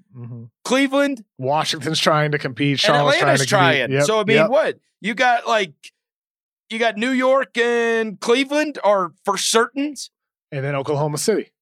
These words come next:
Speaker 1: And I'm sure some teams will have injury issues or they'll make a trade,
Speaker 2: Yeah, yeah,
Speaker 1: but
Speaker 2: yeah, yeah.
Speaker 1: whatever. You know, there will be another team that enters that conversation, but it's pretty clear. <laughs> Cleveland, New
Speaker 2: Yep.
Speaker 1: York, Oklahoma City,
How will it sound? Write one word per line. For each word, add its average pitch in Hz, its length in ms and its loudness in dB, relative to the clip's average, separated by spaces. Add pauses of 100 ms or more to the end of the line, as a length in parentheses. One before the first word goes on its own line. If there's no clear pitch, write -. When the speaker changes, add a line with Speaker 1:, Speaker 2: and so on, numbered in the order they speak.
(420)
Speaker 1:
And 196 100 4
I'm 175 80 2
sure 226 300 4
some 214 240 0
teams 180 240 0
will 165 80 4
have 156 100 0
injury 151 380 2
issues 147 400 2
or 147 60 2
they'll 143 120 0
make 151 180 0
a 175 40 -6
trade, 151 320 2
Speaker 2:
Yeah, 151 140 6
yeah, 151 160 4
Speaker 1:
but 160 100 2
Speaker 2:
yeah, 151 80 6
yeah. - 40 4
Speaker 1:
whatever. 175 360 2
You 170 80 2
know, 170 100 2
there 202 140 2
will 226 140 2
be 202 100 2
another 175 260 0
team 156 220 -2
that 151 100 0
enters 147 260 -2
that 135 160 0
conversation, 139 680 0
but 143 260 -2 (320)
it's 208 140 0
pretty 208 200 2
clear. 151 460 -2 (340)
<laughs> - 380 -10
Cleveland, 139 460 0 (360)
New 156 80 4
Speaker 2:
Yep. 160 60 6
Speaker 1:
York, 147 380 0 (640)
Oklahoma 170 420 2
City, 147 400 0